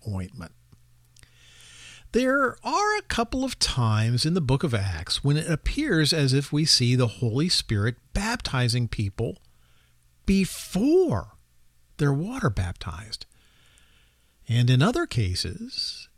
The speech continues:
it appears that people are baptized by the Spirit sometime after their baptism in water. What's that all about?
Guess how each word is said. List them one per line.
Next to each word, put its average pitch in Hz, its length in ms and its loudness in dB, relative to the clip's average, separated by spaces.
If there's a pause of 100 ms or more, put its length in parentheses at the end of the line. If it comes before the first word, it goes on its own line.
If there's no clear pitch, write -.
it 147 160 2
appears 120 500 0
that - 200 -6
people 139 360 0
are 156 80 2
baptized 117 720 0
by 113 120 2
the 107 120 -2
Spirit 214 540 -2
sometime 165 840 0 (260)
after 220 720 -4 (800)
their 123 100 2
baptism 104 640 2
in 101 120 2
water. 90 420 -6 (1200)
What's 147 440 -2 (160)
that 143 460 2
all 85 240 -2
about? - 460 -14